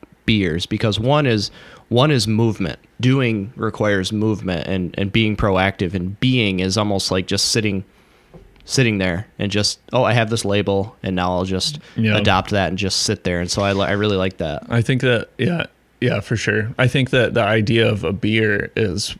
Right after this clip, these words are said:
Speaker 2: where we see all the faulty examples of leadership
Speaker 1: Mm.
Speaker 2: or followers,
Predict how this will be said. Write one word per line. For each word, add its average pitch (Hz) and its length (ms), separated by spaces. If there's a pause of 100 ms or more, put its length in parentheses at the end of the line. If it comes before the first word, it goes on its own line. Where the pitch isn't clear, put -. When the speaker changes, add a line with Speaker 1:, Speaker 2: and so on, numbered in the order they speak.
(260)
Speaker 2:
where 110 360
we 104 160
see 110 340
all 110 220
the 107 100
faulty - 680
examples 98 680
of - 480 (460)
leadership 107 540
Speaker 1:
Mm. 120 140
Speaker 2:
or 104 280
followers, 101 840